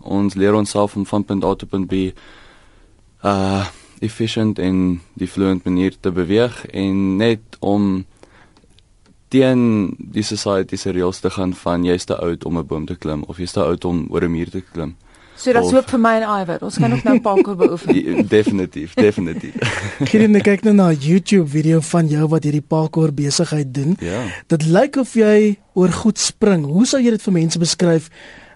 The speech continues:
Speaker 3: wat dalk 'n prentjie in hulle koppe wil vorm?
Speaker 1: Wel, as jy 'n prentjie in jou kop wil vorm oor parkour, ehm,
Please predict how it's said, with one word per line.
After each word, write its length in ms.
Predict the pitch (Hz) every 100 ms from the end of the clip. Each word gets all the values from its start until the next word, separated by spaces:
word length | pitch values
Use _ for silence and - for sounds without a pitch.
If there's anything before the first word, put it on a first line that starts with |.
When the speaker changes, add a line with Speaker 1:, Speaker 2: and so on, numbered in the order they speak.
| -
Speaker 3:
wat 440 | 147 160 156 - - _ - -
dalk 240 | 175 180
'n 60 | 185
prentjie 320 | 202 196 202
in 80 | 190
hulle 80 | 175
koppe 260 | 180 170 160
wil 120 | 147
vorm? 360 | - 131 120 117 _ _ -
Speaker 1:
Wel, 280 | 139 139 -
as 140 | 135
jy 80 | 139
'n 80 | 135
prentjie 240 | 151 156 156
in 20 |
jou 80 | 147
kop 160 | 143
wil 100 | 127
vorm 340 | 120 117 110 104
oor 100 | 104
parkour, 600 | - 98 95 101 95 90 - -
ehm, 480 | 95 95 92 92